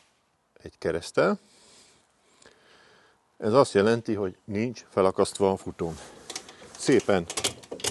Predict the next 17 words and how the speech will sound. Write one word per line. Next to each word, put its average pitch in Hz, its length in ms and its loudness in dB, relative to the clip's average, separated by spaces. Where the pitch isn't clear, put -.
engedem 98 440 -2
rá, 135 260 4
hallatszik 123 500 4
ez 87 100 -8
az 87 100 -8
éles 117 280 2
kattanás, 120 480 0
és - 100 -16
már 160 260 10
is 107 200 2
átment 101 460 4
ez 82 100 -4
a 90 40 2
jel, 151 360 8
szépen 98 480 0
a 85 100 -2
zöld 127 420 8